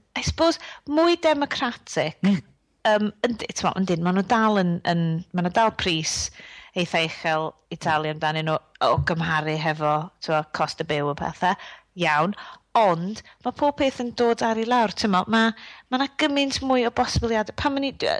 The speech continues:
Speaker 1: fues i'n siarad hefo, yym, disgyblion, a disgyblion, myfyrwyr, actually, yy, yn Brifysgol Aberystwyth, yym, wythnos diwetha, myfyrwyr blwyddyn gynta, ac o'n i'n siarad amdan pam nes i, <laughs> pam nes i gychwyn yn y
Speaker 2: O,
Speaker 1: coleg.
Speaker 2: pam o'n i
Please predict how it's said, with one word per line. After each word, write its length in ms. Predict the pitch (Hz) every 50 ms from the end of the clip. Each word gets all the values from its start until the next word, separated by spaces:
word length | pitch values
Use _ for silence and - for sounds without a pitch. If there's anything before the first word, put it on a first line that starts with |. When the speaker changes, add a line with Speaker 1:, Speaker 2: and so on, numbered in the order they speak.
| - -
Speaker 1:
fues 260 | 262 277 277 269 -
i'n 200 | 285 285 285 269 -
siarad 320 | - 254 214 214 214 202
hefo, 300 | - 214 196 202 202 196 202 -
yym, 260 | - 202 196 196 196 202
disgyblion, 640 | - 220 - - 220 208 185 196 196 190 190 190 190 190
a 100 | - -
disgyblion, 640 | - - - - - - 170 156 165 160 156 160 - - - - - -
myfyrwyr, 580 | 180 165 156 165 190 226 269 349 415 - -
actually, 320 | - - - - 147 175 - - - - - -
yy, 200 | - - 185 180
yn 160 | - - 190
Brifysgol 460 | 202 208 190 196 190 - - 196 185 180
Aberystwyth, 720 | 190 185 185 185 - - - - 175 165 160 - - - - -
yym, 340 | - 170 170 165 165 165 165 165 165 - - _ _ - - -
wythnos 400 | - - 175 - - 175 - -
diwetha, 460 | 190 175 - - - - - 120 120 131 156 - - - - - - - - _
myfyrwyr 360 | - 196 185 196 190 190 185 180
blwyddyn 240 | 190 185 175 175 170
gynta, 420 | 180 175 170 170 - - - - - -
ac 120 | - - -
o'n 80 | 185
i'n 60 | 180 -
siarad 240 | - 190 175 170 -
amdan 320 | 175 170 175 156 151 160
pam 200 | - 196 175 170
nes 180 | 170 175 - -
i, 100 | 202 175 - - - -
<laughs> 220 | - - - - -
pam 140 | - 440 466
nes 180 | 494 453 - -
i 100 | 466 494 523 554 571 571 571 571 571
gychwyn 540 | 339 - - - 165 170 156 156 165 170 175 175
yn 160 | 196 190 185
y 20 | 202
Speaker 2:
O, 80 | 202
Speaker 1:
coleg. 300 | 202 202 196 170 151 156
Speaker 2:
pam 240 | 143 156 151 135 131
o'n 240 | 131 135 127 113 131
i 80 | 143